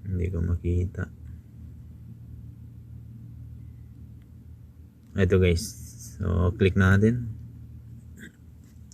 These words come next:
So, may nakalagay dito na playing audio is the high volume can damage your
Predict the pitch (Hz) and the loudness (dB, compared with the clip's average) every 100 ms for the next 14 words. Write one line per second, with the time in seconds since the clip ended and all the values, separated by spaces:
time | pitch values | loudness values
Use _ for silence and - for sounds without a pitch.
0 | - - - - - - - 135 147 156 | -18 -18 -18 -18 -18 -18 0 4 6 6
1 | 156 139 127 120 104 98 104 95 90 90 | 6 6 8 10 10 10 8 6 6 2
2 | - - - - - - - - - - | -2 -10 -16 -18 -18 -18 -18 -18 -16 -16
3 | - - - - - - - 110 107 101 | -18 -20 -18 -18 -20 -20 -2 8 10 12
4 | 98 107 107 95 101 92 95 92 90 101 | 10 12 10 10 6 6 4 4 6 8
5 | 98 101 127 98 90 92 82 - 120 107 | 8 8 8 8 4 0 -6 -6 0 2
6 | 92 90 95 92 90 87 95 90 101 - | 2 2 2 2 2 2 0 0 -2 -8